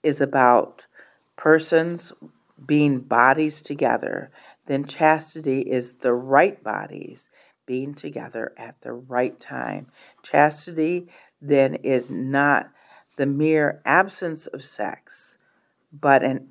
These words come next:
active conforming one's body to the arc of the gospel, the oneness Jesus laid his life down for,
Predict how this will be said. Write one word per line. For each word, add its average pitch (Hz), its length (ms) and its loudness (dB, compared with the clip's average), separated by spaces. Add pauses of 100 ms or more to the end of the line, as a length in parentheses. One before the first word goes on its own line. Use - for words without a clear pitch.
active 160 680 0
conforming 151 760 -4
one's 170 260 -2
body 123 480 -6
to - 160 -20
the 147 220 -4
arc 147 300 -2
of 160 220 -10
the 151 220 -4 (440)
gospel, - 840 -2 (960)
the 131 100 8
oneness 151 640 4
Jesus 143 640 -4
laid 139 340 2
his 139 300 -6
life 135 320 2
down 127 340 0
for, 123 540 -8